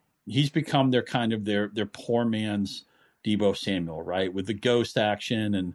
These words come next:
and with using him as an extension of the running game. They're not using some of their older receivers as often anymore. Gabriel Davis has become more of a factor. Devin Singletary, they actually have a running game now.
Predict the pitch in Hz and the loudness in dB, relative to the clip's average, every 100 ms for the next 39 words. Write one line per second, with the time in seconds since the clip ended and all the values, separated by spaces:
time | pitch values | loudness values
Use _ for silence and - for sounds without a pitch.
0 | - - - - 117 104 98 87 117 127 | -12 -20 -20 -6 -2 0 0 -2 0 2
1 | 120 113 120 107 110 101 - 110 - 107 | 2 2 0 0 -4 -6 -2 -4 -2 -4
2 | 101 104 101 104 101 104 101 98 92 98 | -2 -2 0 0 0 0 0 0 -4 -2
3 | 101 110 113 110 110 107 110 104 101 - | -2 -2 -2 -2 0 0 -2 -2 -4 -12
4 | - _ - 110 101 101 104 113 117 110 | -20 _ 0 2 2 0 2 2 2 0
5 | 104 110 104 107 98 101 101 104 104 98 | -2 -2 -2 -2 -4 -2 -2 0 -2 -2
6 | 101 104 98 104 101 95 95 92 85 104 | 0 0 0 0 0 -2 -4 -4 -2 -2
7 | 101 92 - 98 107 95 101 98 90 101 | -2 -6 -12 -6 -4 0 -2 -2 -4 -4
8 | 95 - - 95 - - 120 117 - 110 | -4 -6 -6 -6 -8 -4 -2 -2 0 0
9 | 107 95 92 101 90 85 82 107 107 101 | 0 -2 -6 -8 -8 -8 -6 -4 -2 -2
10 | 104 101 101 101 98 98 | -2 0 0 0 0 -2